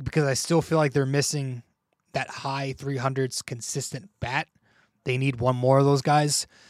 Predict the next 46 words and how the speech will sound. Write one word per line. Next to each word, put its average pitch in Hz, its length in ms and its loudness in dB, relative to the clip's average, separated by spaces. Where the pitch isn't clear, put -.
ever 127 180 -4
since 123 280 -4
D 135 160 -2
J 131 120 2
regressed. 127 640 0
Um, 120 320 -4
I 131 120 6
think 143 200 2
he'd 143 180 -2
be 135 120 0
perfect. - 720 2
I 139 120 -6
would, 143 180 -2
th-, - 160 -14
I, 135 220 -8
I 139 40 -8
mean, 139 360 -10
Luis 160 400 -4
Arias, 143 580 0
uh, 143 180 -8
at 131 100 -6
the - 80 -12
top 139 260 0
of 135 60 -2
this 131 140 -2
lineup 127 320 -4
with 120 120 -8
Judge 135 240 -2
and 127 160 -4
Soto 131 260 0
would 131 160 -2
make 135 240 -4
them 127 200 -10
the 123 80 -8
best 120 260 -12
lineup 123 260 -18
in 120 60 -18
baseball, 117 360 -18
and - 100 -18
I, - 200 -16
I - 20 -18
don't - 140 -20
think - 140 -20
there's - 160 -14
a - 40 -20
question, - 440 -16